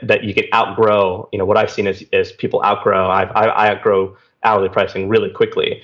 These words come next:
And then I was like, "Well, now what? Now what do I do?" You know, and then that's the point where, like, people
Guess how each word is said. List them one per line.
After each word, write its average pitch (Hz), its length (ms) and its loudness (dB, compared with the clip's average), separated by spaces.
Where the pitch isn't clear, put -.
And 107 100 0
then 107 60 4
I - 20 4
was 101 100 2
like, 101 80 -2
"Well, 104 180 2
now 131 220 2
what? 85 240 -4
Now 123 160 2
what 110 80 2
do 98 80 0
I 95 80 -4
do?" - 300 -12
You 98 60 2
know, 98 140 4
and 104 120 0
then 101 100 2
that's 113 240 0
the - 60 0
point 101 320 -2
where, 92 360 -2
like, - 160 -8
people 98 500 0